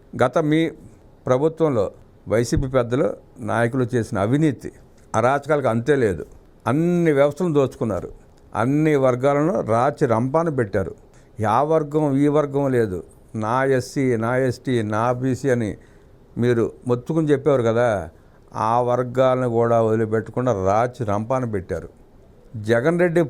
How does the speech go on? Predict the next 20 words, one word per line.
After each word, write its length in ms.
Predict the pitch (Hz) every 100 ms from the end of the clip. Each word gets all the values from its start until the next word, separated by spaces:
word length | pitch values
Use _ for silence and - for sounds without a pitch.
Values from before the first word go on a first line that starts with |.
| -
పాలన 360 | 143 143 160 160
మాకొద్దు 600 | 151 139 135 139 135 156
బాబోయ్" 880 | 127 110 135 143 135 170 196 170 120 - - - -
అని 160 | 107 127
ప్రజలు 500 | 110 117 127 143 113 - -
ముక్త 500 | 113 113 - - -
కంఠంతో 800 | 156 - 135 131 147 131 127 92 - - - - - -
ఘోషించారంటే 1120 | 104 127 147 165 160 151 147 143 196 240 110 - - - - - - 123
పరిస్థితి 600 | 143 196 208 170 156 - -
ఎంత 260 | 113 131 143
దారుణంగా 640 | 110 110 123 147 160 151
ఉండేదో 260 | 143 143 147
అర్థం 320 | 117 139 147
చేసుకోవచ్చు. 640 | 127 - 117 87 - - - - -
మా 100 | 117
అందరికీ 260 | 135 175 190
అర్థమైంది, 540 | 165 180 170 143 98 - -
ప్రజలకు 320 | 120 151 156
అర్థమైంది. 600 | 131 135 131 113 92 82 - - - - - - - - - -
ప్రజలకు 300 | 117 160